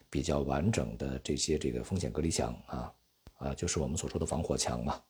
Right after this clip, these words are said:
并且呢，瑞士信贷这个问题发酵也不是一天两天了，它在一两年之前都已经出现了，所以说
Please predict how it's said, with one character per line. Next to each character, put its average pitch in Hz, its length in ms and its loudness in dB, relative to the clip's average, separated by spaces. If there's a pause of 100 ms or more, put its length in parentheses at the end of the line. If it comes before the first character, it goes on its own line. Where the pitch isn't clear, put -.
(200)
并 107 180 12
且 82 140 4
呢， 73 140 2
瑞 92 140 6
士 95 80 2
信 95 140 2
贷 95 140 6
这 78 80 4
个 80 80 2
问 87 140 4
题 78 320 2
发 87 180 2
酵 87 240 4
也 60 180 0
不 - 140 -2
是 85 120 4
一 80 60 4
天 87 140 6
两 67 140 2
天 82 200 2
了， 69 160 -2
它 78 260 -2
在 76 220 -2
一 78 100 2
两 69 180 -2
年 64 160 -4
之 80 120 -2
前 73 220 0
都 78 180 2
已 64 100 0
经 71 360 -2 (120)
出 - 180 2
现 95 180 6
了， 60 140 -2
所 85 160 4
以 76 80 4
说 85 260 4